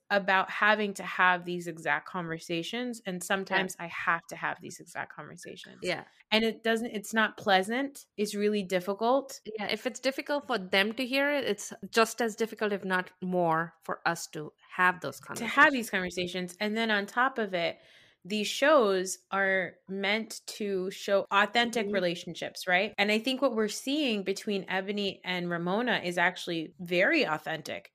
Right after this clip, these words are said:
Speaker 2: Mm-hmm.
Speaker 1: It is what happens to us.
Speaker 2: Mm-hmm.
Speaker 1: It is what happens to people of color when they are placed in a room with people who don't understand them and don't know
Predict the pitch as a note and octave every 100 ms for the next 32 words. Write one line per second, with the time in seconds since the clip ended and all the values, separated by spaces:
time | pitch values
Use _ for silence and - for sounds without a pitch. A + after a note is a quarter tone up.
0 | F#3 G3 G3+ F#3+ G3+ D4 B3 F#3+ D3+ D3
1 | D3+ D#3+ D#3 - C#3+ C#3+ A2+ - - -
2 | _ F#3+ G3 F#3+ G3 B3+ C4 A3 G3 C#3+
3 | E3+ F3+ F3 - F3 F#3 F3 E3+ D#3+ -
4 | E3 D#3+ D#3 E3 E3+ E3 E3+ E3+ F#3+ F#3
5 | - G3 F#3 F3 E3 D#3+ D#3+ F3+ F3 E3
6 | F3 E3+ E3 D#3 D3+ C#3+ - D#3+ E3 G#3
7 | G#3 F3 D#3 C#3+ D3+ D3 D3